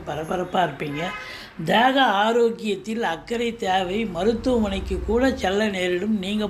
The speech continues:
போகலாம், உங்க குடும்ப உறுப்பினர்கள் யாராவது போகலாம், மனைவி போகலாம், இப்படி சொல்லணும். பன்னெண்டாம் இடம் செலவுகள், அசுப செலவு ஏற்படும், அது மருத்துவ செலவு எடுத்துக்கலாம். மத்தபடி உங்களுக்கு இதே சனி பகவான் மூணாம் இடத்தை பார்க்கறதால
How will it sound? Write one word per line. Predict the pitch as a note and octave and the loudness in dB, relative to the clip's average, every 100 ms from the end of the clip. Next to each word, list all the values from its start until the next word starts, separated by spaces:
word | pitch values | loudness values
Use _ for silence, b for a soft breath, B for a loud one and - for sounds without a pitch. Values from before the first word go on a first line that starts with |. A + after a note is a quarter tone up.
| G3 | 0
போகலாம், | F#3 F3+ G3+ G#3 | 0 2 2 2
உங்க | F3+ | -2
குடும்ப | D3 G3 G#3+ G#3+ F3+ | -6 -2 0 0 0
உறுப்பினர்கள் | G3+ G#3+ G#3+ F#3+ F#3 | -2 -2 -2 -2 -2
யாராவது | D#3+ D3 D3+ D#3+ D#3 | -2 -2 -4 -4 -4
போகலாம், | D#3+ D#3 E3+ G3+ | -2 0 -2 -2
மனைவி | D#3 E3 G3 G3+ - | -4 -6 -6 -8 -6
போகலாம், | C3+ B2+ B2+ - - B B B B | -8 -8 -12 -12 -18 B B B B
இப்படி | A#3 A3 A3+ G#3+ | 2 4 4 2
சொல்லணும். | - A#2+ - - - - - - - B B B B - | -2 -10 -14 -18 -20 -20 -20 -20 -20 B B B B -4
பன்னெண்டாம் | F#3 A#3 D4+ D#4 D#4 D4 | 4 6 8 8 8 6
இடம் | B3+ C4+ B3 - D#3+ | 2 0 -2 -8 -10
செலவுகள், | - A3 D4+ D#4+ C#4+ C#4 G#3 F#3 | -2 4 4 4 2 2 2 0
அசுப | - E4 E4+ B3+ | 2 4 4 2
செலவு | C#4 B3+ A#3 C4 | 4 2 2 0
ஏற்படும், | G#3+ G3 G3 F3+ D3+ | 0 -2 -6 -6 -4
அது | A3+ | 0
மருத்துவ | A3+ A#3 A3+ B3+ A3+ | 2 0 -2 -4 -2
செலவு | G#3 G3 A3 | -2 -2 -2
எடுத்துக்கலாம். | - - - - - - - B B B B B | -4 -10 -12 -14 -14 -20 -20 B B B B B
மத்தபடி | G3 F#3+ F#3+ G3+ C#4+ C4+ D3 A#2+ - B B - | 0 4 2 4 4 2 0 -8 -14 B B -2
உங்களுக்கு | D4 D4+ C#4 A#3 A3+ C#4 A#3 | 2 6 6 4 2 0 2
இதே | G#3+ D4+ E4 | 2 4 4
சனி | C4 A#3+ C#4 | 4 2 2
பகவான் | D4+ C#4 B3 B3+ B3 | 2 2 4 2 2
மூணாம் | G#3 C4+ D4+ D4 | 0 2 6 6
இடத்தை | B3+ A3+ A#3 G#3+ | 4 0 -2 -2
பார்க்கறதால | G#3 G#3+ A3 G#3 G3 F#3+ A#3 | -4 -2 -4 -2 0 0 0